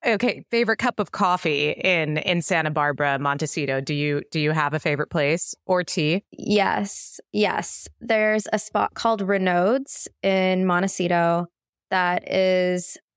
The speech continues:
Speaker 2: so lovely. It's on Coast Village Road, which is sort of one of the main roads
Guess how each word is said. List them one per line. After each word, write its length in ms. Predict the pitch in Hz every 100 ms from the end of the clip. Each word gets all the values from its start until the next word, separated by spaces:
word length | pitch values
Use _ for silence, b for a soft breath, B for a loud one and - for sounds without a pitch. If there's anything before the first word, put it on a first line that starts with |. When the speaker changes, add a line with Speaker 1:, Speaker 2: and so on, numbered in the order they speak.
| _ _ -
Speaker 2:
so 320 | - 226 233
lovely. 760 | 269 202 180 180 208 226 247 -
It's 200 | 202 -
on 420 | - 190 196 202
Coast 380 | 202 214 196 -
Village 320 | 202 196 190
Road, 460 | 190 165 185 254 269 -
which 200 | 196 -
is 160 | 185 - -
sort 240 | 202 180
of 80 | 175
one 100 | 175
of 100 | 170
the 60 |
main 280 | 175 170 175
roads 520 | 170 170 175 170 -